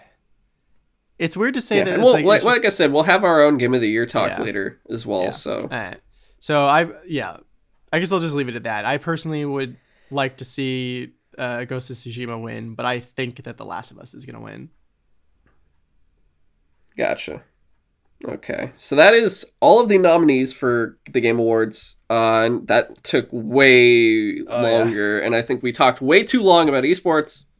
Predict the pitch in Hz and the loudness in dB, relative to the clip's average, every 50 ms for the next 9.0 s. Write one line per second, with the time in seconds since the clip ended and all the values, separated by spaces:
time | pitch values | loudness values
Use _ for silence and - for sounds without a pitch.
0 | _ _ _ _ _ _ - 135 135 135 147 151 151 - 170 170 156 156 151 151 | _ _ _ _ _ _ 2 2 2 2 0 -4 -4 -2 0 2 4 4 4 4
1 | 151 147 147 156 135 139 - - 160 156 156 180 180 - - 160 196 190 196 202 | 2 2 0 -2 -4 -8 -4 -2 -2 2 4 4 6 6 6 6 6 6 6 6
2 | 196 185 175 190 190 165 180 165 156 - 170 147 143 143 - 185 202 226 240 254 | 4 2 2 0 0 0 -2 -4 -4 -4 -4 -4 -4 0 2 4 6 8 8 6
3 | 240 220 247 277 277 269 262 247 233 220 202 202 220 247 240 220 208 180 175 185 | 6 8 8 8 8 8 6 6 6 6 6 6 6 4 4 2 2 4 6 6
4 | 196 220 226 220 180 151 151 - - 143 139 135 208 226 214 165 143 156 160 170 | 6 6 6 4 4 2 0 0 0 0 0 2 2 2 2 2 2 2 2 2
5 | - - - - - - - 196 269 190 196 - - 190 - 170 175 - - - | 2 -2 -8 -14 -10 -8 -8 -2 2 2 2 4 4 2 0 0 -2 -8 -10 -12
6 | - - - 180 143 139 208 240 240 247 240 226 233 247 254 247 220 196 214 208 | -10 -4 -2 0 2 4 4 4 4 4 4 6 6 6 4 4 4 2 0 -2
7 | 214 220 220 220 240 320 - - - 277 - 262 254 254 - 262 262 262 269 277 | 0 -2 0 4 6 6 6 6 4 2 2 2 2 2 2 2 2 2 2 4
8 | 277 302 381 - 339 311 311 - 330 262 247 262 269 262 233 202 190 226 254 | 4 4 4 4 4 4 4 2 0 2 2 2 2 2 0 -4 -6 -8 -10